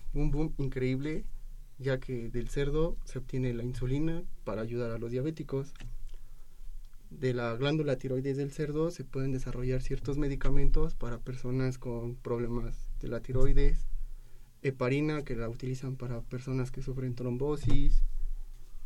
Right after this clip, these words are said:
surfactante, que se encuentra en los pulmones del cerdo, ayuda en este caso a los bebés que nacen con una inmadurez en los pulmones, un sinfín de cosas.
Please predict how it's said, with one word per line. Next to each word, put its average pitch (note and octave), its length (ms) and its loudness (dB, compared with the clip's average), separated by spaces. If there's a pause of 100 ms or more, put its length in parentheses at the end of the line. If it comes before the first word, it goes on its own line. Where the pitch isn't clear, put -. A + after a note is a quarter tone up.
surfactante, C#3+ 920 -2
que C3 340 -4
se B2 120 -10
encuentra B2+ 360 -6
en B2 60 -4
los B2 120 -8
pulmones C3+ 460 0
del C3 160 -2
cerdo, D3+ 460 6 (540)
ayuda B2+ 640 -4 (140)
en C3 160 0
este B2+ 200 -4
caso C3 400 -4
a B2 60 -2
los A#2+ 180 -4
bebés B2+ 320 -4
que A#2 300 -8 (340)
nacen B2+ 580 -4 (580)
con C3+ 200 -4
una C3+ 160 -2
inmadurez B2+ 600 0
en A#2+ 80 -4
los A2+ 120 -6
pulmones, C#3+ 720 2 (960)
un E3 120 0
sinfín F3+ 320 10
de F3+ 100 4
cosas. E3+ 440 -2